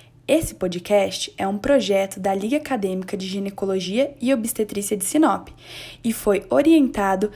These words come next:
pela docente Alexandra Prevedelo, especialista em ginecologia e obstetrícia. A síndrome dos ovários policísticos, também conhecida como sop,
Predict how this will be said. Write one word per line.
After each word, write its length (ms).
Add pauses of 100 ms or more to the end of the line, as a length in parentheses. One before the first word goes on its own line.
(260)
pela 280
docente 720
Alexandra 500
Prevedelo, 640 (500)
especialista 1000
em 260
ginecologia 960
e 140
obstetrícia. 800 (2500)
A 100
síndrome 480
dos 220
ovários 420
policísticos, 840
também 320
conhecida 400
como 280
sop, 540